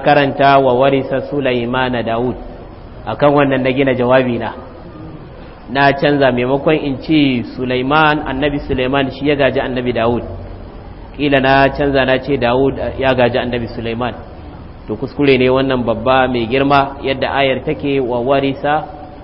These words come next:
Sulaimanu Dawud." Sulaiman shine fa'ilun marfu, Dawud shine maf'ulun bihi mansub. Ba yadda na karanta ba, tunatarwa ce daga wani ɗan uwa, Allah maɗaukakin sarki ya saka mai da alkhairi.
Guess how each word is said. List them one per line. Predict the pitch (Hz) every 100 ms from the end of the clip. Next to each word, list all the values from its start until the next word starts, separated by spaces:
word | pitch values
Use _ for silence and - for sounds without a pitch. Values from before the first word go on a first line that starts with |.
| - - -
Sulaimanu | 139 143 131 123 120 135 135 131 151 151 - - - 117
Dawud." | 120 120 127 131 - - - - - -
Sulaiman | 127 131 127 143 139 120
shine | 139 131 120
fa'ilun | 131 131 139 123
marfu, | 113 - 131 - - - - - - -
Dawud | 120 127 143 135
shine | 143 139 131
maf'ulun | 123 120 143 135 127
bihi | 131 123
mansub. | 117 113 - 120 - - - 107
Ba | 123
yadda | 135 135
na | 123 120
karanta | 131 117 127 131
ba, | 135 131 - - - - - -
tunatarwa | 131 131 143 127 127
ce | 123 123
daga | 107 117
wani | 120
ɗan | 127 117
uwa, | 131 127 123 123 131
Allah | 127 120 117
maɗaukakin | 117 120 110 123 117
sarki | 123 117 123
ya |
saka | - 120 117
mai | 110 110
da | 101
alkhairi. | 101 127 120